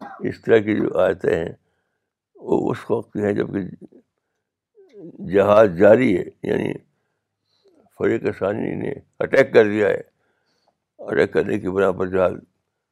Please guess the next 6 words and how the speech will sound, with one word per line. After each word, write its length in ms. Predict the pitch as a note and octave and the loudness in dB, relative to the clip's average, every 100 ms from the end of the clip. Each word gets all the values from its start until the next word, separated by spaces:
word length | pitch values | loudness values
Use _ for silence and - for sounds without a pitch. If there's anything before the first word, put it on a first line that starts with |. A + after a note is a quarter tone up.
| _ _ E4+ | _ _ _
یعنی 500 | E4+ B3 - - - - _ _ _ | -20 -10 -8 -8 -12 -16 _ _ _
جنگ 400 | D#2 F2 F2+ E2 - | -10 -4 -4 -6 -14
شروع 340 | - F2 D#2 | -8 -4 -4
ہو 140 | D#2+ D#2+ | -6 -8
گئی 160 | |
ہے۔ 40 | D2+ | -10